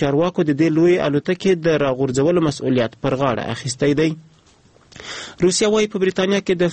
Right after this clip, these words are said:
فاربورګ په هوایي ننداره کې د دوی ګډون د ویزې د ستونزو له کبله محدود شوی دی. د هوایي ننداره د دوشنبې په ورځ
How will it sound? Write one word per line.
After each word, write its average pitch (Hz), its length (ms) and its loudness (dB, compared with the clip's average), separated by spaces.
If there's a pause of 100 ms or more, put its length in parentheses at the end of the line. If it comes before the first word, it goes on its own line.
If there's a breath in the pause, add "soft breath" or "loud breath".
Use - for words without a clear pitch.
فاربورګ 180 760 0 (240)
په 165 60 0 (120)
هوایي 151 360 2 (220)
ننداره 147 380 0
کې 180 240 0
د 151 140 0
دوی 165 140 4 (160)
ګډون 147 340 2
د 160 40 0 (100)
ویزې 143 260 2
د 147 120 0
ستونزو 165 340 -2
له 135 100 -6
کبله 151 380 0
محدود 123 340 -4
شوی 131 300 2
دی. 139 100 2 (400 loud breath)
د 151 160 0
هوایي 143 300 2
ننداره 139 360 0
د 160 180 -2
دوشنبې 160 360 0
په 131 100 -4
ورځ 123 220 0